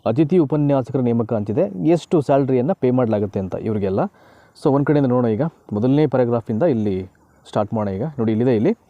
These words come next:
ಉಪನ್ಯಾಸಕರ ನೇಮಕಾತಿಗೆ ಕಾಯ್ತಾ ಇರತಕ್ಕಂಥ ಅಭ್ಯರ್ಥಿಗಳಿಗೆ ಸಿಹಿ ಸುದ್ದಿ ಇದು. ಆಯುಕ್ತರು,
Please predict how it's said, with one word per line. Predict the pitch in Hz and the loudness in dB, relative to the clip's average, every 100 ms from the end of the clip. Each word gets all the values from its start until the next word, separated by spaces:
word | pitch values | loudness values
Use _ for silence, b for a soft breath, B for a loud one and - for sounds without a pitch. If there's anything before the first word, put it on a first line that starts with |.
| B B B B B B | B B B B B B
ಉಪನ್ಯಾಸಕರ | 123 170 180 175 165 170 | 0 2 4 2 0 0
ನೇಮಕಾತಿಗೆ | 165 147 156 143 139 135 143 | 2 2 0 0 -2 2 2
ಕಾಯ್ತಾ | 135 123 123 143 | 2 0 0 0
ಇರತಕ್ಕಂಥ | 123 120 120 110 120 | -2 -4 -2 0 -2
ಅಭ್ಯರ್ಥಿಗಳಿಗೆ | 131 117 107 123 117 113 123 | 0 -2 -2 0 0 0 0
ಸಿಹಿ | 113 117 | 0 -2
ಸುದ್ದಿ | 110 101 | -2 -2
ಇದು. | 98 160 220 _ _ _ _ _ _ _ - | 0 -2 -2 _ _ _ _ _ _ _ 2
ಆಯುಕ್ತರು, | 147 160 156 151 | 2 2 0 0